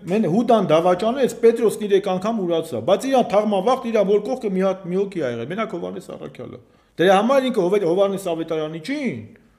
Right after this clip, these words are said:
Հովհաննես Ավետարանի չին, ինքը տվեց բան, ը, սիրելի աշակերտի և իրա մորը խնամելու պատիվը։ Հիմա մենք չենք կարա, որովհետև այս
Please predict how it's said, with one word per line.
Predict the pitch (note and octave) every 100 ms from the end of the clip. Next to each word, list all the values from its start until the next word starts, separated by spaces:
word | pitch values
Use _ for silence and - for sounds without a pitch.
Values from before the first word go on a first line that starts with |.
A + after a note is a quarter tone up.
| _ _ _
Հովհաննես | D3 E3 E3 D#3
Ավետարանի | C3+ C3+ C3+ B2+ B2+
չին, | B2 B2+
ինքը | G#3+ -
տվեց | A3+ B3 A3+
բան, | F#3+ F3+ - - - _ _ _ _ _
ը, | - G3
սիրելի | - G#3 A3 G#3+
աշակերտի | F#3 F3 F#3 F#3 G3+ G3+ C#4
և | A3 A3+ - -
իրա | G3 G#3 G#3
մորը | F#3 F#3 A3 B3
խնամելու | - F#3+ F3 E3+ F3 F#3 B3+ D4 - - - _ _ _ _ _
պատիվը։ | F#3+ F#3 F#3+ F#3+ B2 A2+ _ _ _ _ _
Հիմա | F#3+ B3 C4+ - - - _ _ _ _ -
մենք | D3+ A3 A3+ B3
չենք | C4+
կարա, | - C#3 B2+
որովհետև | F#3 A3+ A#3 A#3 C4+ - - _ _ _
այս | A3+ A#3+ G#3+